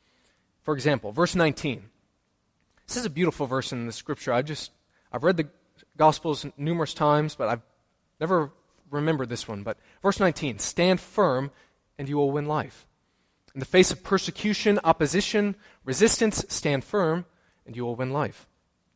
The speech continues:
Verse twenty-eight, we fast forward a little bit. "When these things begin to take place, stand up and lift up your heads, because your redemption is drawing near."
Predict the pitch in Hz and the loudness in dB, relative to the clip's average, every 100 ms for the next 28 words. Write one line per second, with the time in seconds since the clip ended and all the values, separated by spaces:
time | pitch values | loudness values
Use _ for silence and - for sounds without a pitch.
0 | _ _ _ _ _ - 123 - 127 127 | _ _ _ _ _ -12 -10 -8 -4 0
1 | 139 110 107 120 - 131 120 151 143 98 | 0 -2 -4 -4 -2 -6 -4 -6 -6 -10
2 | - _ _ _ _ _ _ _ _ _ | -12 _ _ _ _ _ _ _ _ _
3 | _ 113 151 170 156 147 135 139 135 - | _ -4 -2 0 2 0 -2 -2 -2 -2
4 | 147 - 196 143 123 - - - - - | -4 0 0 2 0 -6 -12 -8 -6 0
5 | 226 175 123 - _ 147 127 123 131 - | 2 4 2 0 _ -8 -6 -4 -6 -6
6 | 123 160 127 123 - - _ _ _ _ | -4 0 0 0 -8 -20 _ _ _ _
7 | - 135 120 117 107 147 139 120 107 107 | -10 -8 -6 -10 -2 -2 -2 -6 -10 -12
8 | - - 117 104 107 143 113 | -20 -12 -8 -8 -6 -6 -6